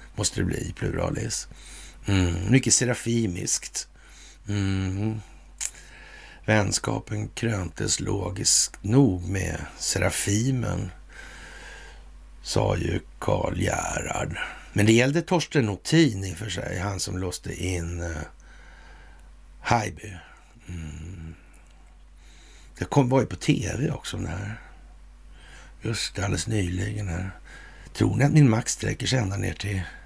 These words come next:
Gestapo? Nej, vi tror den sträcker sig mycket längre, förstår du, Torsten. Numera tror vi det. Men vi håller med dig i avslutningen med morgonen att det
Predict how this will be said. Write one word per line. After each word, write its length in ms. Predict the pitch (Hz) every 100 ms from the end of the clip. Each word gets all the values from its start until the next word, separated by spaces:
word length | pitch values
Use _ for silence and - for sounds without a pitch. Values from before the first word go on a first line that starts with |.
| - - - - - - -
Gestapo? 880 | - 117 - 95 120 139 - 101 98 113 - - - - - - - - - - - - - - -
Nej, 440 | 95 82 85 101 92
vi 100 | 92
tror 220 | - 95
den 100 | 101
sträcker 380 | - 117 - -
sig 140 | 113
mycket 260 | 117 - 117
längre, 440 | 92 85 92 123
förstår 280 | - 143 113
du, 60 |
Torsten. 360 | 95 98 - - - - - - -
Numera 380 | 104 101 131 101
tror 220 | - 120
vi 60 | -
det. 300 | 92 101 117 - - - - - -
Men 140 | 107
vi 60 | 117
håller 220 | 143 147
med 340 | 143 180 180
dig 100 | 120
i 40 | 113
avslutningen 600 | 101 - 135 117 113 98
med 200 | 101 98
morgonen 380 | 95 92 92
att 100 | 90
det 240 | 98 90